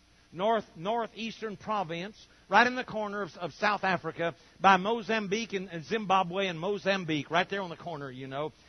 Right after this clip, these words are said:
And, and, uh, I may have told all of you this. I'm, you gotta forgive me 'cause I'm forgetting all these things. But we went to a four-hour discussion. Did I tell you that? Oh, I think I told the elders. A four-hour discussion of, uh,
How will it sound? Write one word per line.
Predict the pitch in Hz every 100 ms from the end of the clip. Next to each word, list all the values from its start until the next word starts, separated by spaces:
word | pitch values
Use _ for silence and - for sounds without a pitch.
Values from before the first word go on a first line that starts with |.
| - -
And, | 170 160 160
and, | 160 160 151 151
uh, | 147 147 135 - _ -
I | 151 156 151
may | 139
have | 131
told | 131 123
all | 107 95
of | 90
you | 95
this. | 87 92
I'm, | 107 110 113
you | 120
gotta | 127
forgive | 104 104 110 98
me | 92
'cause | 101 92
I'm | 95
forgetting | 92 95 98 85
all | 82 85
these | 85
things. | - 90 - _ _ _ _ _ _ _ _ _ -
But | 131 135 127
we | 151 160 143 127
went | 147 147
to | 127
a | 113
four-hour | - 165 160 143 143 131
discussion. | 131 - 143 131 - 131
Did | 131
I | 135
tell | -
you | 131 107
that? | 107 107 - _ _ _ _ _ _ _ _ _ _ _ _ _ _ _ -
Oh, |
I | 107
think | 104 135
I |
told | 107 113 104
the | 98
elders. | 92 90 104 - _ _ _ _ _ _ _ -
A |
four-hour | - 254 294 226 208 175
discussion | 160 - 175 151 - 120 113
of, | 123 120 107 90
uh, | 107 95